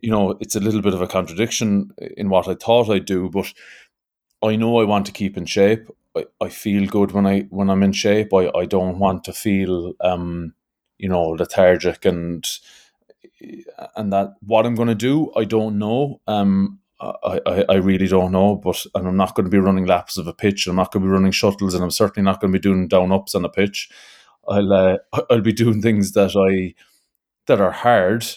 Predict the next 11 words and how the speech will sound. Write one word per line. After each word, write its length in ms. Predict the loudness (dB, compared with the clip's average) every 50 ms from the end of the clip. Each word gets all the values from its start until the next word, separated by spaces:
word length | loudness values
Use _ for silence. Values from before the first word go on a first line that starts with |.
| -16 _ _ _ _ _ _ _ _
but 140 | -6 -4 -2
that 140 | -2 0
I 100 | 0 -2
enjoy. 500 | -2 -4 -4 -2 2 4 4 4 4 4
I, 440 | 4 4 4 4 2 0 0 -4 -4 -2
I, 40 | -2
I'd 180 | -2 -2 -2
be 180 | -4 -4 -4 -2
a 40 | -4
believer 480 | -4 -4 -4 -4 -4 -4 -4 -4 -4
in 320 | -4 -6 -6 -10 -12 -12